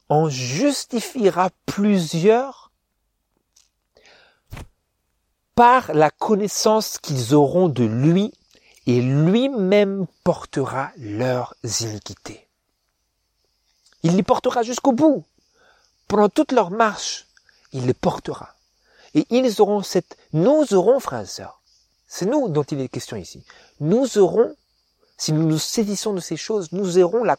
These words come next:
conscience affective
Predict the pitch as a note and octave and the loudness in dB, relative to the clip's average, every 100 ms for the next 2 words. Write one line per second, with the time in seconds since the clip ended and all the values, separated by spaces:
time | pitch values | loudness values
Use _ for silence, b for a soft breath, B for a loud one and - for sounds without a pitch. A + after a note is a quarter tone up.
0 | _ A3 G#3 - - D4+ A3 - - _ | _ -4 -4 -6 -6 -6 -10 -16 -18 _
1 | _ _ _ _ _ _ _ _ _ _ | _ _ _ _ _ _ _ _ _ _
2 | _ _ _ _ _ _ F3+ G#3+ - G3 | _ _ _ _ _ _ -4 -4 -4 -4
3 | - _ - A#3+ A3 | -4 _ -10 -8 -8